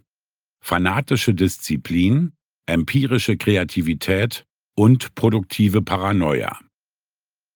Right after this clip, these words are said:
Bei der fanatischen Disziplin geht es um die Ausdauer mit Blick auf das Ziel. Amundsen beispielsweise legte konstant zwanzig Meilen pro Tag zurück,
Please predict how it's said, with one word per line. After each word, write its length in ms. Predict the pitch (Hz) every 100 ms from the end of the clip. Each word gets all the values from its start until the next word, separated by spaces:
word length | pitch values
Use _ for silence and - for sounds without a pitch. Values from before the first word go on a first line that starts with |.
| _
Bei 220 | 67 78
der 320 | 85 95 87 82
fanatischen 760 | - 104 98 101 107 117 120
Disziplin 840 | 104 101 - 101 - 107 110 135 117
geht 160 | 123
es 120 | 117
um 120 | 107 104
die 140 | 104
Ausdauer 560 | 82 101 - 113 113 113
mit 200 | 113 -
Blick 220 | 95 90
auf 220 | 90 76
das 300 | 95 90 -
Ziel. 400 | - 113 67 50 - _ _ _ _ _ _
Amundsen 580 | 80 82 95 107 104 120
beispielsweise 800 | 98 95 - 117 - 95 101 110
legte 360 | 107 101 98 92
konstant 720 | - 87 - 95 110 - -
zwanzig 460 | - 95 95 104
Meilen 460 | 95 87 87 71 62
pro 160 | - 64
Tag 300 | 58 50 -
zurück, 340 | 62 50 -